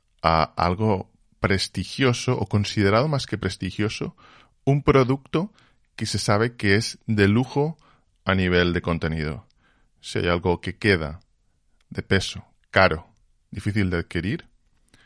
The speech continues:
es el contenido de, de deporte. Con todo ese pack,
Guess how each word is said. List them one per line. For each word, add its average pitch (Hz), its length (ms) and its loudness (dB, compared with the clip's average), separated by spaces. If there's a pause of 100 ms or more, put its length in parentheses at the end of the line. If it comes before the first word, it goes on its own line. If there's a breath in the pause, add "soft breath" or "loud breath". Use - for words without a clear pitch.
(220 soft breath)
es - 180 -10
el 85 140 -4
contenido 85 640 -2
de, 76 300 -2
de 82 200 -8
deporte. 78 520 -2 (1000)
Con 98 240 4
todo 113 180 6
ese 107 180 2
pack, - 460 0